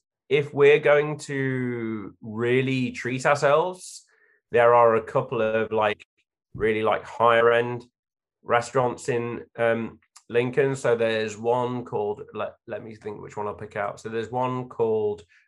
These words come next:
the Bronze Pig, which is, like, kind of like a f-, fine dining restaurant. You can also stay there overnight as well. It's like a restaurant with rooms.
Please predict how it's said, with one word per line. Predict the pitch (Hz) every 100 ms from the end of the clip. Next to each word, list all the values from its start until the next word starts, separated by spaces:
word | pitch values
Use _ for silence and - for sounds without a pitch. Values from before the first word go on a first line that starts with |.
| _
the | 98
Bronze | 98 107 120 117 107
Pig, | 87 - 101 - - _
which | 107 104
is, | 104 101
like, | 95
kind | 107
of | 104
like | 110
a | 110
f-, | 87 _ _ _ _
fine | 117 110 107
dining | 110 107 104 101 101
restaurant. | 110 107 - 104 80 - _
You | 113
can | 131
also | 135 139
stay | 135 - 127
there | 120 110
overnight | 110 104 110 98
as | 98
well. | 101 101 101
It's | - -
like | -
a | 104
restaurant | 101 - 104 101
with | 110 101
rooms. | 101 98 98 90